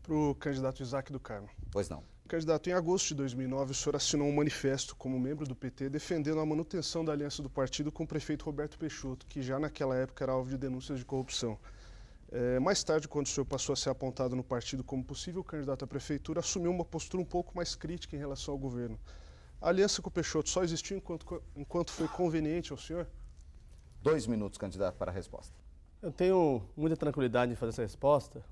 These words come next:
Speaker 3: Primeiro, porque em dois mil e nove, quando nós discutimos a questão do P M D B, não estávamos discutindo o P M D B local. Estávamos dis-, discutindo uma aliança do P M D B nacional,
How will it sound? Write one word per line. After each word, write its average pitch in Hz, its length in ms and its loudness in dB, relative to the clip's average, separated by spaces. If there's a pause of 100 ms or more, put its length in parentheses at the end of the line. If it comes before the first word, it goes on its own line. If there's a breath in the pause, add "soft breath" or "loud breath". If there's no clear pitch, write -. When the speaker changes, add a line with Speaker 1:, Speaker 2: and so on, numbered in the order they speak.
(140)
Speaker 3:
Primeiro, 147 840 6 (240)
porque 127 240 -2
em 135 60 6
dois 127 160 6
mil 123 100 4
e 120 40 2
nove, 113 600 6
quando 123 160 -6
nós 120 120 0
discutimos 127 400 -4
a - 20 -6
questão 117 200 -6
do 113 60 -4
P 113 80 -4
M 113 140 -2
D 107 100 -4
B, 143 240 4 (420 soft breath)
não 180 80 2
estávamos 185 260 8
discutindo 156 320 2
o - 20 4
P 143 80 2
M 135 80 2
D 131 100 6
B 127 120 2
local. 110 360 2 (480 soft breath)
Estávamos 127 360 0
dis-, 127 140 -10
discutindo 180 720 2
uma 143 180 4
aliança 147 600 6
do 143 100 0
P 139 120 -2
M 131 80 2
D 120 100 2
B 120 100 0
nacional, 110 800 2